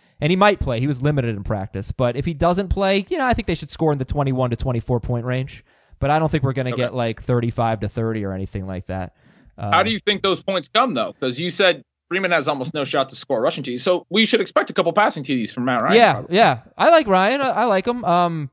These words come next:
Speaker 1: I think,
Speaker 2: Okay.
Speaker 1: you know, two fifty and two, something like that.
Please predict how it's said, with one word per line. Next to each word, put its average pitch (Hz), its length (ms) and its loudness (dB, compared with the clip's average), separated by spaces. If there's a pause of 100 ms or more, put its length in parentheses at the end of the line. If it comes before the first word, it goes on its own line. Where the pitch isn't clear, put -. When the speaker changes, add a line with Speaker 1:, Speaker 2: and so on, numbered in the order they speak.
Speaker 1:
I 156 140 0
think, 190 320 -4
Speaker 2:
Okay. - 100 -2
Speaker 1:
you 180 80 2
know, 160 300 2 (440)
two 196 200 -2
fifty 196 340 -2
and 190 100 -2
two, 226 280 -4
something 170 280 -4
like 165 180 -2
that. 202 320 -2